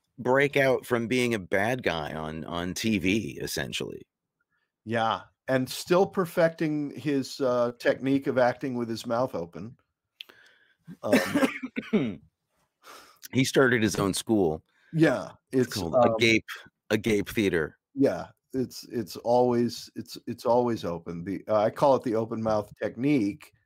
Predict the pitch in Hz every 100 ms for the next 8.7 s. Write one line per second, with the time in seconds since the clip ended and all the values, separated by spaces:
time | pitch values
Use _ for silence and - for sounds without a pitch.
0 | _ _ - - - _ _ - 101 95
1 | 90 92 92 151 - - - - - -
2 | - - _ _ _ _ _ _ _ _
3 | _ _ _ _ _ _ - 101 92 92
4 | 90 98 92 95 - 117 98 - 110 101
5 | 92 92 85 101 98 101 101 92 - 87
6 | 87 - - 104 101 104 98 - 85 92
7 | 92 - - 98 110 _ _ _ - -
8 | _ - 101 95 87 165